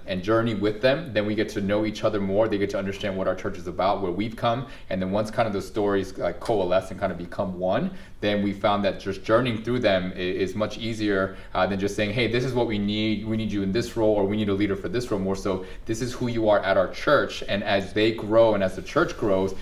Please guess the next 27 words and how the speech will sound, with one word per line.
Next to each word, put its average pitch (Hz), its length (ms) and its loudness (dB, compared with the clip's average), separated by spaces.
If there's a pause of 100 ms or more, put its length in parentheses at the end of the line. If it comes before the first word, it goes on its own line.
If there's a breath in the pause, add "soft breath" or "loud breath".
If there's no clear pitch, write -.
(140 loud breath)
then 98 140 0
they've 101 200 0
kind 104 220 0
of - 180 -8
almost 107 280 -2
morphed 110 380 2
in 107 60 -4
from 98 280 2
one, 110 340 2
one 113 240 4
mode 107 400 4 (140 loud breath)
to - 100 -2
one 107 240 4
role 104 220 2
to 101 120 -6
another 104 360 4
as 95 160 4
they 101 100 2
just - 180 -6
kind 104 160 0
of 95 60 -4
see 107 220 -4
the 98 120 -4
need 95 380 -2
and 92 100 -4
the 90 60 -8
fit. - 420 -2